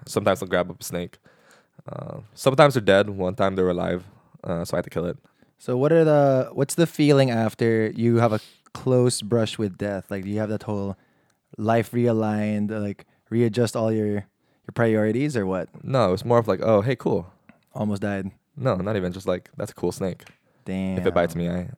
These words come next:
Speaker 1: I die. But a snake was pretty co-, generally quite safe, quite safe with sea snakes, 'cause, uh, sea snakes in particular, they have really small jaws, and their fangs are a little bit further back in the mouth.
Speaker 2: Okay.
Speaker 1: So if they try to bite you, for example, in your leg, um,
Speaker 2: They
Speaker 1: they're
Speaker 2: probably won't get anything.
Speaker 1: Yeah,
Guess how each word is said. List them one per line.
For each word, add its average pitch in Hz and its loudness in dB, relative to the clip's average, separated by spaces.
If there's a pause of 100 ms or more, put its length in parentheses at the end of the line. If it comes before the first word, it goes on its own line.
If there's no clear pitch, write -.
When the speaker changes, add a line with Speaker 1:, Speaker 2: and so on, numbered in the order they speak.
Speaker 1:
I 95 -8
die. 90 -4 (380)
But 147 8
a - 2
snake 202 0
was 165 4
pretty 143 2
co-, - -18
generally 165 2
quite 131 0
safe, 98 -4 (300)
quite - 2
safe - -2
with 92 -2
sea 104 -4
snakes, 85 -8
'cause, 90 -6
uh, 87 -4
sea - -6
snakes 123 -4
in 107 -10
particular, 120 -4
they 101 -2
have 95 0
really 92 0
small 90 -6
jaws, 90 -6 (560)
and 90 -2
their 92 0
fangs 98 -2
are - 2
a 98 2
little 92 2
bit 92 -6
further 95 2
back 90 -2
in 95 -8
the 90 -4
mouth. 101 -4 (240)
Speaker 2:
Okay. 110 -8
Speaker 1:
So 95 4
if 101 -4
they 104 2
try 117 2
to 107 0
bite 90 2
you, 90 -6
for 95 -10
example, 90 -2
in 87 -2
your 85 -4
leg, 87 -8 (540)
um, 87 -6
Speaker 2:
They 117 0
Speaker 1:
they're 104 6
Speaker 2:
probably 113 4
won't 104 0
get 95 -4
anything. 95 -4
Speaker 1:
Yeah, 85 4